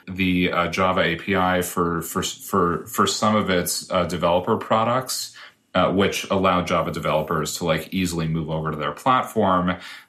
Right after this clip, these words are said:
Uh, and Oracle is claiming that the A P I,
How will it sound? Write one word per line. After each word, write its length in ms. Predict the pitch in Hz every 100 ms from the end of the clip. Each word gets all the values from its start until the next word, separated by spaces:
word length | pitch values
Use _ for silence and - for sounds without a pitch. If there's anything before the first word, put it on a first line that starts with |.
| -
Uh, 260 | 90 82 -
and 180 | 95
Oracle 720 | 90 107 110 107 - 101 95 92
is 240 | 85 85
claiming 640 | - - 90 87 85 85 80
that 340 | 82 82 -
the 140 | 82
A 120 | 73 78
P 220 | - 120
I, 500 | 120 110 101 98